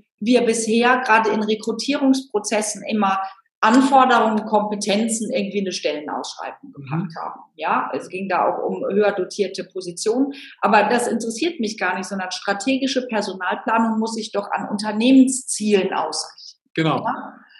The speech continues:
Speaker 1: So, und dann kann ich immer Anforderungen, Kompetenzen, Motivationen, aber ausgerichtet an den Unternehmenszielen,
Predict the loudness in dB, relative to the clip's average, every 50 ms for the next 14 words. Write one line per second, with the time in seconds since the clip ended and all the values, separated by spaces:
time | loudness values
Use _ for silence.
0 | _ -2 0 2 4 6 6 6 6 6 6 6 4 4 2 0 2 2 2 2
1 | 2 2 2 2 2 2 2 2 4 2 0 -2 -2 -4 -4 -4 -4 -6 -4 -2
2 | -2 0 0 0 2 2 4 4 4 2 0 -2 -2 -2 -4 -4 -4 -4 -6 -4
3 | -2 0 0 2 2 0 0 0 -2 -2 -2 -2 0 0 0 2 2 4 4 2
4 | 0 -2 -4 -4 -4 -2 -2 -2 -4 -4 -2 -2 -2 -2 -2 -4 -4 -4 -2 -2
5 | 0 2 4 6 6 6 4 2 0 -4 -8 -6 -2 2 4 4 4 4 2 -2
6 | -4 -8